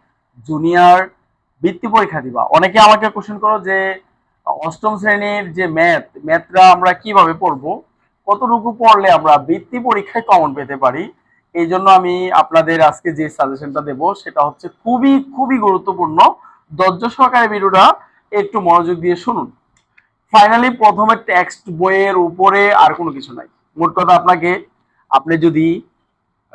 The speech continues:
জুনিয়র বৃত্তি পরীক্ষা দুই হাজার পঁচিশ সালে আপনি যদি অ্যাটেন্ড করতে থাকেন, অবশ্যই আপনাকে এই যে বইটা, এই বইটা আপনাকে A to Z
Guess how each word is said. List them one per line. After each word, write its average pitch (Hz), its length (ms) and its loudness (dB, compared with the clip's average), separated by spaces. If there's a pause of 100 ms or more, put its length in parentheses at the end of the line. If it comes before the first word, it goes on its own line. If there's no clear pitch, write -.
জুনিয়র 196 760 4 (320)
বৃত্তি 170 400 -4
পরীক্ষা 196 500 2
দুই 156 160 -4
হাজার 147 240 -2 (300)
পঁচিশ 208 440 -2
সালে 165 340 -2
আপনি 151 260 -2
যদি 147 140 -8
অ্যাটেন্ড 156 280 -4
করতে 180 200 -4
থাকেন, 196 220 -4
অবশ্যই 165 440 0
আপনাকে 185 400 -2
এই 170 380 0
যে 156 180 -6
বইটা, 139 440 0 (380)
এই 165 80 -4
বইটা 156 300 0
আপনাকে 156 500 -2
A 180 120 -4
to 185 40 2 (180)
Z 220 160 2